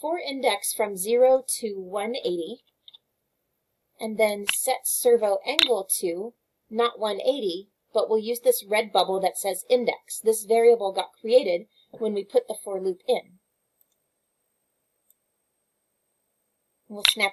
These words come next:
index in right there. What this loop will do is when you push button A, it'll set the servo to zero, and then one, and then two, then three, then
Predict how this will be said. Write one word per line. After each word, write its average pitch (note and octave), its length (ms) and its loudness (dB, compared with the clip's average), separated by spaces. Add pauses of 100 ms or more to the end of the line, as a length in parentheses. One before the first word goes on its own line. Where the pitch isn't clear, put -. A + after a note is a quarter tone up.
index A3+ 460 -4
in G3 160 -12
right F#3+ 220 -4
there. - 260 -2 (560)
What A#3 180 -2
this E4+ 240 -6
loop E4 160 -8
will A3+ 120 -4
do F#3+ 200 -2
is F#3+ 120 -2
when G3 120 -8
you G3+ 80 -10
push - 240 -10 (100)
button A#3 360 -4
A, F#3+ 340 -2 (240)
it'll A3+ 200 4
set D#4 320 -4
the C4 60 -12
servo A3+ 540 -2
to G3 140 -6
zero, B3+ 640 4
and G3+ 160 -4
then G3 160 -4
one, A#3+ 340 4
and G3 120 -6
then G3 120 -6
two, B3 320 -4
then F#3+ 180 -4
three, A#3 200 4
then G3+ 140 -4